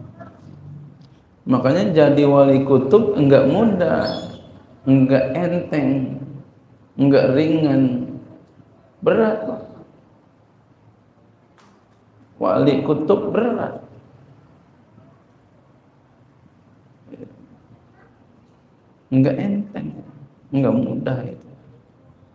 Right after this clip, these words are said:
Walillahil masalul a'la, bagi Allah mempunyai perumpamaan yang tinggi.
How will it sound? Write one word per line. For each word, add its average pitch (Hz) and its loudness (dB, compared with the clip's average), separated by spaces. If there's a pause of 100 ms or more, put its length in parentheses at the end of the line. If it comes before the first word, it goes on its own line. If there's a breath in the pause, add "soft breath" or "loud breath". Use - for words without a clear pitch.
(3500)
Walillahil 131 4
masalul 139 2
a'la, 135 -2
bagi 123 2
Allah 131 4
mempunyai 120 2
perumpamaan 117 2
yang 110 0
tinggi. 127 0